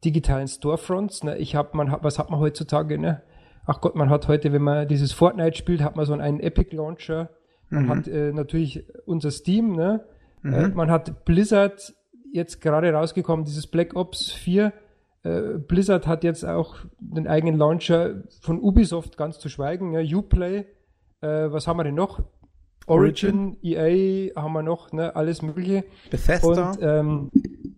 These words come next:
Speaker 1: Bethesda, danke. Jetzt heute ganz frisch, jetzt irgendwie vor zwei Minuten erschienen, Fallout, äh, sechsundsiebzig.
Speaker 2: Mhm.
Speaker 1: Ähm, Bethesda, ja. Und dann vielleicht mal die zentrale Frage heute: wann ist denn das alles schiefgelaufen?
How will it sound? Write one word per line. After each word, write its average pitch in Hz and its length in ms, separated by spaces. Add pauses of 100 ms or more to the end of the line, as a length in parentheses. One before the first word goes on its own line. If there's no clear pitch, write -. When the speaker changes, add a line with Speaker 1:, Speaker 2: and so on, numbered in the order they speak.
(420)
Speaker 1:
Bethesda, 151 720
danke. 156 320
Jetzt 139 340
heute 180 240
ganz 147 220
frisch, 202 280
jetzt 165 300
irgendwie 160 200
vor 147 160
zwei 147 200
Minuten 170 260
erschienen, 151 300
Fallout, 151 400
äh, 143 160
sechsundsiebzig. 139 720 (320)
Speaker 2:
Mhm. 143 300
Speaker 1:
Ähm, 135 440
Bethesda, 143 460
ja. 151 240 (460)
Und 147 460 (440)
dann 156 200
vielleicht 147 320 (100)
mal 165 80
die 151 80
zentrale 143 440
Frage 151 320
heute: 160 360 (400)
wann 147 400
ist 208 220
denn 170 120
das 151 160
alles 151 260
schiefgelaufen? 127 600